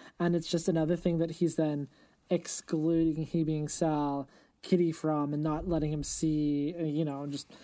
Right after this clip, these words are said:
kind of exclusion, whether it's work and, you know, like, he's does at dinner with the work conversation, or ultimately his own,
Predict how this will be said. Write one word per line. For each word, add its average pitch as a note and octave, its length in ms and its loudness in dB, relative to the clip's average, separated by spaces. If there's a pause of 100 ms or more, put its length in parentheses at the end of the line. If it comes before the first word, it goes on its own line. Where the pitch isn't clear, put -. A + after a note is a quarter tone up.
(180)
kind E3+ 140 0
of D#3+ 60 2
exclusion, D#3 340 0
whether C#3+ 220 0
it's - 140 -8
work D3+ 520 -2
and, C#3 420 -4 (360)
you D#3+ 100 -4
know, D3 140 -4
like, D3+ 240 -4
he's - 360 -6 (220)
does D4+ 200 -2
at C#3 100 -6
dinner D#3 240 0
with C#3+ 100 -2
the - 80 -4
work G3+ 200 2
conversation, F3 840 2 (360)
or D#3+ 240 4
ultimately D3+ 680 0
his C#3 200 -4
own, C3+ 400 -4